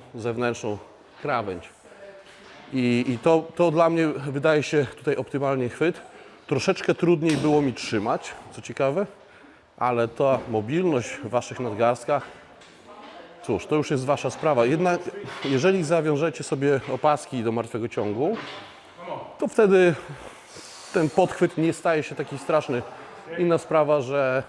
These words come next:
y, biceps też mniej pracuje, kiedy zawiążemy sobie paski. Następny chwyt to będzie na kciuk, ale od pierścienia. Pierścienie jest tutaj osiemdziesiąt jeden centymetrów.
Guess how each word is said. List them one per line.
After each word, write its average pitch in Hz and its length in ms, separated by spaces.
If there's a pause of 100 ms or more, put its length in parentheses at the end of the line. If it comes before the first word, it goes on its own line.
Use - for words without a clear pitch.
(120)
y, 120 100
biceps 143 420
też - 220
mniej 143 160
pracuje, 135 400
kiedy 123 380
zawiążemy 110 520
sobie 101 320 (500)
paski. 104 400 (360)
Następny 147 520
chwyt - 340
to 131 80
będzie 117 240
na 135 100
kciuk, - 500 (320)
ale 131 160
od 135 180
pierścienia. 131 580 (580)
Pierścienie 208 340
jest 196 140
tutaj 180 360
osiemdziesiąt 165 520
jeden 147 160
centymetrów. 120 680